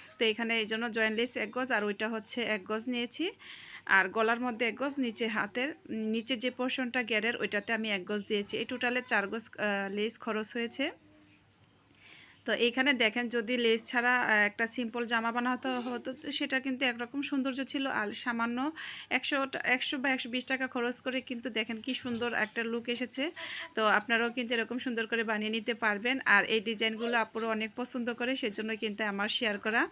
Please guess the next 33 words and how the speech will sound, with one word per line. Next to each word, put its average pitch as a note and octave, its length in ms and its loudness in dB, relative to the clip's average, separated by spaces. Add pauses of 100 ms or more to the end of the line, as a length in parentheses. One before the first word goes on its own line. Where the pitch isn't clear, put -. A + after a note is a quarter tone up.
(480)
আর G#3 180 10
আমার A#3 300 6
কাছে C4+ 260 -2
জমজম A#3+ 380 2
সুইস C4 320 2
লোনগুলো B3 360 4
দিয়ে B3+ 220 0
কিন্তু B3 260 2
এরকম A3+ 280 2
অনেকগুলো A3+ 380 0
ড্রেস A#3 300 2
বানিয়ে A3+ 220 2
নিয়েছে। B3 280 2
আর A3+ 120 6
আমার G#3 220 2
সামনে A3 320 0
অর্ডারও A3 360 2
আছে, A3 340 -2
যেহেতু A#3+ 380 0 (440)
ঈদ A#3 160 2
সামনে A#3 340 4
এসে A#3 160 0
পড়েছে, A#3 300 0
কুরবানির A3+ 440 0
ঈদ, A#3+ 160 -2
রোজার A3+ 240 -2
ঈদ B3 100 0
চলে A3+ 300 -2
গেল, A#3 140 0
আর A3+ 100 2
কুরবানির A3 400 -2
ঈদ A#3 140 -8
কিন্তু, A#3+ 380 -2